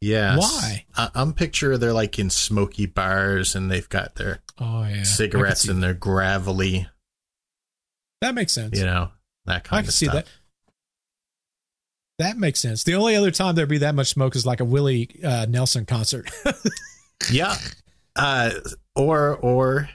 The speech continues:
Speaker 1: like, I typically associate those smoky bars with blues and jazz.
Speaker 2: That would, yeah,
Speaker 1: And
Speaker 2: that would be up there too.
Speaker 1: Yep.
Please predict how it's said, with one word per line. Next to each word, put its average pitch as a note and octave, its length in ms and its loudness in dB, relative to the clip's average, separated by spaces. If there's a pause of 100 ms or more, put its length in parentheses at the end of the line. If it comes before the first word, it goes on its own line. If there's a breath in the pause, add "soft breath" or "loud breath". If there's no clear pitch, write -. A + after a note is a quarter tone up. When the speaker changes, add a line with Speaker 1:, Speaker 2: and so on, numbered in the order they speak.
(180)
Speaker 1:
like, G#2+ 220 -2
I A#2+ 240 2
typically G2+ 480 -2
associate G2 580 0
those G2 180 0
smoky G2 380 -2
bars F#2 320 -2
with G2 160 -4
blues G2 380 -2
and F#2 100 -2
jazz. G2 540 0 (880)
Speaker 2:
That B2+ 220 2
would, A#2 100 2
yeah, G2+ 320 2
Speaker 1:
And F#2+ 100 2
Speaker 2:
that C#3+ 120 2
would D3+ 80 0
be C3 120 2
up B2 80 -2
there A#2 140 0
too. C3+ 260 0 (480)
Speaker 1:
Yep. G#2+ 320 0